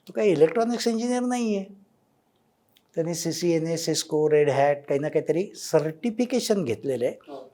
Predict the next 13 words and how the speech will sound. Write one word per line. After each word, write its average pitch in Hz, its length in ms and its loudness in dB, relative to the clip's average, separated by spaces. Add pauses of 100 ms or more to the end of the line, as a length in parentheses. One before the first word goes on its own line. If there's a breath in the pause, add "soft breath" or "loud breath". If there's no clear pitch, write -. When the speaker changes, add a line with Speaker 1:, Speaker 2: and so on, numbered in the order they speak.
Speaker 1:
आणि 190 160 -2
बेसलिन 202 680 -2
पहिला 151 500 4
कोर्स 190 340 -2
कुठला 165 260 0
केला? 185 220 -4
हार्डवेअर 156 420 4
नेटवर्किंगचा 156 680 -6
केलेला - 400 -14
आहे. - 80 -20 (440)
Speaker 2:
हम्म. 156 260 -18 (1400)
Speaker 1:
मी 175 100 -2
जे 220 160 8